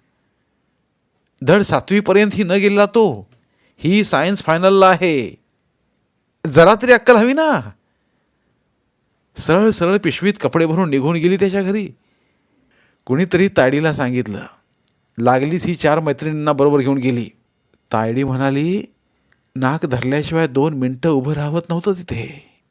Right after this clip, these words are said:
एक गचाळ खोली, दारात गटारीचं डबकं.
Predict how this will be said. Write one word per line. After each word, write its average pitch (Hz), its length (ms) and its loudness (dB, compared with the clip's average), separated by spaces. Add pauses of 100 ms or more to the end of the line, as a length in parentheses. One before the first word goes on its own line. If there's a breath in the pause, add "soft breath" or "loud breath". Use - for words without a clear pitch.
(840)
एक 127 180 -2
गचाळ 160 440 2
खोली, 147 420 -2 (260)
दारात 127 320 0 (120)
गटारीचं 127 460 0
डबकं. 123 360 -2